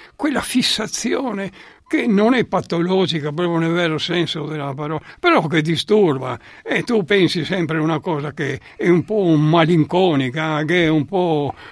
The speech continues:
diciamo così, disturba la serenità di chi cerca di prendere sonno, no? E di riposare,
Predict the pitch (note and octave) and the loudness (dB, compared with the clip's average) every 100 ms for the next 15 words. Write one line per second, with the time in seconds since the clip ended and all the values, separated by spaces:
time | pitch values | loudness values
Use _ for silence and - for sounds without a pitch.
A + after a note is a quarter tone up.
0 | - - E3+ E3 C#3+ D#3+ D#3+ C#3 B2+ - | -12 -6 -4 -2 -2 0 0 -2 -6 -16
1 | - _ - B3 _ - - _ - _ | -20 _ -20 -20 _ -12 -12 _ -20 _
2 | _ _ G3 A3 - - C4 F#3 E3+ F3 | _ _ -4 0 0 0 2 2 2 0
3 | D#3 - F3+ F3 F3 E3 - G3 G3 D#3 | 0 0 2 2 4 2 2 2 2 2
4 | E3+ - G3 F#3+ F3 - - - G#3+ F3+ | -2 0 2 2 0 -6 -6 -2 -2 -2
5 | - D#3+ D3+ C#3 D3+ F3 D#3 C#3+ D3+ - | -4 -2 -4 -4 0 0 0 -2 -2 -2
6 | D#3+ D#3 D#3+ G#3+ - C#3+ D#3 - - - | -2 2 2 0 -6 -6 -8 -10 -14 -2
7 | E3+ E3+ D3+ E3+ F3 - D#3 C#3 D3 F3 | 2 2 2 2 2 -2 -6 -2 -2 0
8 | F#3 E3+ | 0 -2